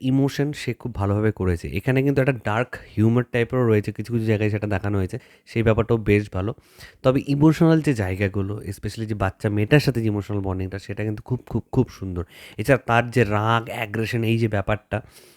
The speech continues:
সেই ব্যাপারটাও সোহম শাহ খুব সুন্দরভাবে কিন্তু এখানে পোর্ট্রে করেছে। Then আমি বলবো যে এখানে সিনেমাটোগ্রাফি, সিনেমাটোগ্রাফি সত্যি খুব ভালো, কারণ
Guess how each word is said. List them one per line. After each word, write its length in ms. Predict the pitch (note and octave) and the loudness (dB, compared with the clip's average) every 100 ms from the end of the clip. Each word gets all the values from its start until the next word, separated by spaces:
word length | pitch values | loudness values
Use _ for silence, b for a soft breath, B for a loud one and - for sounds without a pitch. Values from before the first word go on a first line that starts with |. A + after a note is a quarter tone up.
| b | b
সেই 160 | - C#3 | 2 4
ব্যাপারটাও 400 | B2 A#2+ B2 A2+ - | 4 2 -4 -8 -10
সোহম 220 | - A2 | -8 -6
শাহ 80 | A2 | -8
খুব 160 | - A2+ | -12 -12
সুন্দরভাবে 500 | A2+ A2 A2 G#2+ G#2+ | -6 -2 0 0 0
কিন্তু 220 | A2 C#3 | 2 2
এখানে 200 | G#2+ A2+ | 2 0
পোর্ট্রে 400 | G2 F#2 - F#2+ | 0 -2 -2 -4
করেছে। 640 | F#2 F2 F2+ E2+ - F#2+ - b b b b b b b _ G#2 | 0 0 0 0 2 2 2 b b b b b b b _ 2
Then 160 | C#3 E3+ | 6 6
আমি 160 | D#3+ | 6
বলবো 320 | D3+ D3 C#3+ D3+ | 4 0 0 -2
যে 180 | D3+ | 0
এখানে 240 | C#3 C3 B2+ | -2 -2 -4
সিনেমাটোগ্রাফি, 640 | C3+ B2+ B2 A2+ F#2+ F#2 | 0 2 2 2 0 0
সিনেমাটোগ্রাফি 720 | B2+ B2+ C3+ B2+ C3+ B2+ C3+ - | 0 4 4 2 0 2 0 -2
সত্যি 280 | - A#2 - | -12 -6 -4
খুব 360 | - C#3 A#2 A2 | -2 -2 0 2
ভালো, 320 | G2+ G2 B2 b b _ | 2 2 0 b b _
কারণ 300 | G#2+ A#2 | -4 -4